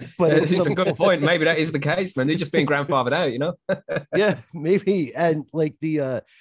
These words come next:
Speaker 1: the thing that got me is I was just, um, doing an episode with my crew about this earlier this week. Uh, a, there's a guy named Glenn Greenwald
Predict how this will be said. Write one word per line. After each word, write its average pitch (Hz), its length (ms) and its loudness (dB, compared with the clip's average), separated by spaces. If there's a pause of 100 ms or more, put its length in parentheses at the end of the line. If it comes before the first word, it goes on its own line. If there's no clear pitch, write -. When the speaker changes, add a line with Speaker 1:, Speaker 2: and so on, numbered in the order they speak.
(180)
Speaker 1:
the 147 120 -4
thing 170 200 -4
that 120 100 -6
got 151 200 -2
me 139 100 -2
is 104 200 -6
I 135 40 -4
was 131 160 -4
just, - 400 -6
um, 110 380 -6 (540)
doing 127 260 -4
an 120 60 -4
episode 127 400 -6
with 107 140 -10
my 104 100 -10
crew 107 300 -10
about 107 340 -10
this 107 360 -10 (460)
earlier 131 460 0
this 95 300 -8
week. 175 300 -8 (840)
Uh, 117 340 -2 (400)
a, 123 120 -2 (320)
there's 139 200 -2
a 123 60 -2
guy 180 540 0
named 113 400 -2 (160)
Glenn 143 580 0
Greenwald 95 760 -4